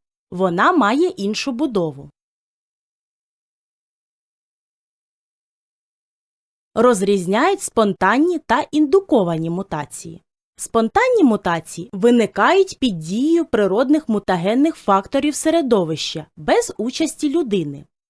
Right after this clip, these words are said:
Вони збільшують різноманітність живих організмів і створюють матеріал для природного відбору.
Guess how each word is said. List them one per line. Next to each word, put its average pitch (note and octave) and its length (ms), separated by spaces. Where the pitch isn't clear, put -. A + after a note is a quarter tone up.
Вони A#3 400
збільшують C4+ 640
різноманітність G3+ 880
живих G3 360
організмів F#3+ 760
і A3+ 80
створюють G3+ 580
матеріал F#3 680
для G3+ 160
природного G3+ 720
відбору. F#3+ 600